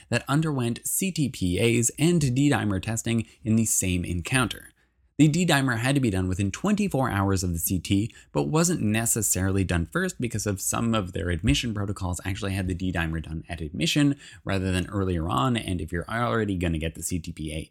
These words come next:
anyways, then you don't need to do the D-dimer really if you're just thinking about thrombus. Anyways, the patients were called covid positive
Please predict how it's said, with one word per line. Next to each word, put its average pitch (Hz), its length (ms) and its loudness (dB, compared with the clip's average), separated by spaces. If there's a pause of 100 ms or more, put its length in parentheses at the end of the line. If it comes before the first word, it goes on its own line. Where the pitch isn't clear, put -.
(120)
anyways, 156 520 2 (260)
then 135 220 4
you 113 100 2
don't 92 220 0
need 85 180 -2
to - 80 -16
do - 140 -8
the 76 100 -4
D-dimer 76 540 -4
really 139 400 4
if - 80 -2
you're 92 80 0
just 82 180 -4
thinking 85 200 -2
about 76 180 -6
thrombus. - 340 -10 (160)
Anyways, - 340 -4 (360)
the 156 100 4
patients 180 580 -2 (120)
were 117 240 2
called 110 520 0
covid 147 360 2
positive 156 640 2